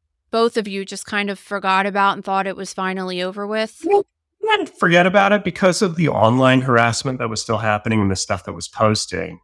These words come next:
Speaker 2: that was being posted. She believed a lot of it was this woman, but she also thought that it could be Gareth too. So it still would come up, and it was causing her trouble, especially when she got with,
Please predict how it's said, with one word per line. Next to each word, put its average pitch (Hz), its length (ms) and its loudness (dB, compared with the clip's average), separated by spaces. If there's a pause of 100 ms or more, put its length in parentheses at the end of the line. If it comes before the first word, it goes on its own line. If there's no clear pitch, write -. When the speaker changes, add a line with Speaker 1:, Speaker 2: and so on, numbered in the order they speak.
(180)
Speaker 2:
that 101 60 -2
was 95 120 -2
being 95 200 -4
posted. 98 500 -2 (800)
She - 180 -2
believed 233 320 4
a 156 80 6
lot 123 260 8
of 127 80 2
it 135 80 2
was 107 260 -2
this 101 180 -6
woman, 123 420 6
but 95 340 -4
she - 160 -2
also 110 540 2 (160)
thought 98 300 0
that - 100 -10
it - 80 -14
could 87 220 -6
be 85 440 -10
Gareth 87 460 -10
too. 98 380 -8 (260)
So 175 180 -2
it 170 80 -6
still 277 160 0
would 190 160 2
come 113 200 4
up, 90 360 -2
and 131 80 6
it 165 60 4
was 175 100 -2
causing 175 320 2
her 110 80 -2
trouble, 98 300 -2
especially 180 420 0
when 151 260 4
she 139 240 -2
got 127 340 6
with, 101 280 -2